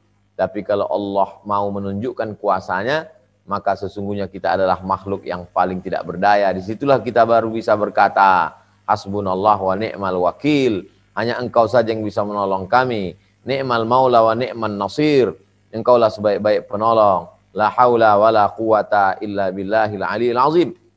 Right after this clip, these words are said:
Ketika kita merendahkan diri kita, "Man tawadha'a lillah," siapa yang merendahkan dirinya, "illa rafa'ahullah." Maka disitulah Allah akan mengangkat derajatnya. Tiga. Poin ketiga, bahwa selama ini kita terlalu sibuk dengan dunia ini sampai kita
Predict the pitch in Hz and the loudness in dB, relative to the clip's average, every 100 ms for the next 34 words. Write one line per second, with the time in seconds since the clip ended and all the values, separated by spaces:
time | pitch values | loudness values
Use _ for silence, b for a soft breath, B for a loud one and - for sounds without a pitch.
0 | _ - 113 160 160 147 147 147 139 135 | _ -10 -8 -2 0 0 -2 -2 0 0
1 | 135 131 127 120 117 113 156 175 175 175 | 2 0 0 -2 -2 -4 -2 0 0 -2
2 | - _ - 135 135 123 120 139 139 123 | -14 _ -6 -4 -2 0 4 6 6 4
3 | 104 123 117 113 139 123 - _ _ 113 | 0 -2 -2 4 4 4 0 _ _ -4
4 | 110 135 127 120 123 117 113 113 127 131 | -2 -4 -4 -2 -2 0 -2 -2 -2 -2
5 | 123 113 _ _ - 120 113 110 104 101 | -4 -8 _ _ -8 -2 2 2 2 0
6 | 120 107 110 98 92 101 87 - _ _ | -4 -4 -6 -8 -2 -2 -2 -6 _ _
7 | - 95 107 101 95 107 92 110 98 98 | -14 -4 0 0 -2 -10 -4 0 0 0
8 | 98 - 95 95 92 98 92 85 73 80 | -4 -6 -6 -6 -6 -8 -8 -10 -10 -6
9 | 85 78 76 - 69 _ _ 185 170 143 | -6 -4 -8 -10 -20 _ _ -2 4 4
10 | 123 - - _ _ _ _ _ _ _ | 4 -2 -20 _ _ _ _ _ _ _
11 | _ _ _ _ _ _ - 165 185 165 | _ _ _ _ _ _ 2 4 4 0
12 | 175 185 180 165 170 165 165 151 151 143 | 4 6 8 8 8 6 4 4 2 0
13 | 160 165 143 139 151 151 151 135 131 131 | -2 -4 -4 -2 2 2 4 0 4 2
14 | 131 131 - - 160 113 147 165 135 131 | 2 -4 -8 -8 -6 -2 -2 -2 -2 -2
15 | 131 123 123 123 117 113 131 165 139 120 | -2 -2 -2 -2 -2 -2 -4 -2 0 0
16 | 117 135 139 135 120 117 135 135 | 0 2 2 0 -8 -4 2 2